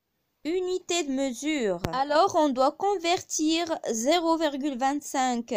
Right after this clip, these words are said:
mètres en millimètres. Donc, zéro virgule vingt-cinq mètres est égal à deux cent cinquante millimètres.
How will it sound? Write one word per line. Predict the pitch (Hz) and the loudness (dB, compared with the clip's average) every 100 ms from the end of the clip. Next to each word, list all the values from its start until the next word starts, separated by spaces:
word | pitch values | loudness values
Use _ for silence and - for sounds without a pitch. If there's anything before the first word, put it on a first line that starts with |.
| - - | -4 -2
mètres | 226 233 277 311 - 480 - _ _ _ | 0 2 0 -2 -6 -6 -6 _ _ _
en | 285 302 370 - - | 0 0 0 -8 -6
millimètres. | 262 330 311 294 269 262 262 - 175 139 _ _ _ _ _ _ _ _ | -4 -2 0 0 0 -2 -4 -6 -6 -6 _ _ _ _ _ _ _ _
Donc, | 214 240 262 320 415 - 254 | -4 0 0 0 -2 -2 -2
zéro | 233 349 359 349 | -2 -2 0 0
virgule | 359 302 262 302 | 0 -2 -4 -4
vingt-cinq | 254 294 302 285 247 262 | 0 0 0 -2 -2 -2
mètres | 240 254 320 - - | -2 -2 -2 -6 0
est | 294 302 | 0 2
égal | 294 247 285 277 | 0 2 2 4
à | 240 | 2
deux | 214 349 | 0 -4
cent | - 339 339 | -4 -8 -4
cinquante | 277 269 285 311 349 | -4 -2 -4 -4 -4
millimètres. | 311 294 277 247 180 131 - - | -4 -2 -2 -2 -2 -6 -10 -20